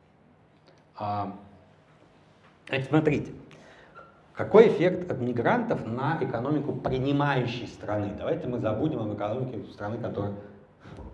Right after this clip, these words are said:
мы уже поговорили про Российскую Федерацию. А, а, на самом деле, если просто сказать, э, эффект мигрантов, а, и посмотреть на научные исследования, там очень много научных исследований, вообще-то они противоречивые.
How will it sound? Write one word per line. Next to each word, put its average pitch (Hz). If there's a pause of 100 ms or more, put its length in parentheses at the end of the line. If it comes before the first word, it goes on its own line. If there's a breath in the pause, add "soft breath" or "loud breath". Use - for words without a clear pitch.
(960 loud breath)
мы 113
уже 113
поговорили 110
про -
Российскую -
Федерацию. - (720 loud breath)
А, 104 (300 loud breath)
а, 101
на 110
самом 185
деле, 131
если 104
просто 160
сказать, 101 (100)
э, 110
эффект 131
мигрантов, 131 (460 loud breath)
а, 113
и 117
посмотреть 127
на 117
научные 120
исследования, 175
там 110
очень 147
много 110
научных 101
исследований, 202
вообще-то -
они 135
противоречивые. 135